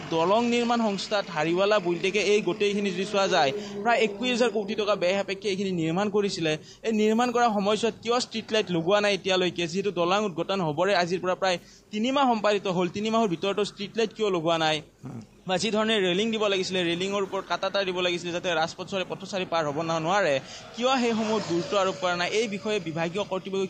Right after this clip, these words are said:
Speaker 1: কিয় গুৰুত্ব দিয়া নাই? বা স্মাৰ্ট চিটিৰ অধীনত গুৱাহাটী মহানগৰীত ষ্ট্ৰীট লাইট লগোৱাৰ এটা ব্যৱস্থা আছিলে পূৰ্বতে, যেতিয়া ৰাষ্ট্ৰীয় ঘাইপথ আছিলে,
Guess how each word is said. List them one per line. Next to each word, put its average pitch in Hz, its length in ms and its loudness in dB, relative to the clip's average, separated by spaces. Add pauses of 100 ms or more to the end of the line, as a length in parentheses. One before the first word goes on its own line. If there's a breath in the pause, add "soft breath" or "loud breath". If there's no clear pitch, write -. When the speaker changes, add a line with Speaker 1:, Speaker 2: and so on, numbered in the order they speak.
(120)
Speaker 1:
কিয় 214 140 0 (120)
গুৰুত্ব 180 260 -4
দিয়া 170 160 -2
নাই? 175 160 0 (300 loud breath)
বা 202 120 -2
স্মাৰ্ট 214 360 -2
চিটিৰ 240 300 -6
অধীনত 190 360 -2
গুৱাহাটী 170 300 -4
মহানগৰীত 185 420 -2
ষ্ট্ৰীট 185 260 -12
লাইট 190 120 -4
লগোৱাৰ 185 180 0
এটা 175 200 -2
ব্যৱস্থা 170 320 -4
আছিলে 185 220 -4
পূৰ্বতে, 170 560 -4
যেতিয়া 160 460 -4
ৰাষ্ট্ৰীয় 147 340 -2
ঘাইপথ 147 260 -2
আছিলে, 170 300 -2